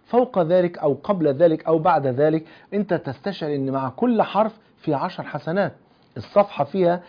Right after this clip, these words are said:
خمستاشر سطر، فأربعين حرف،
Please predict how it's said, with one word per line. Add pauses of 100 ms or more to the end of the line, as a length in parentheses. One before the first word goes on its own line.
(140)
خمستاشر
سطر، (260)
فأربعين
حرف،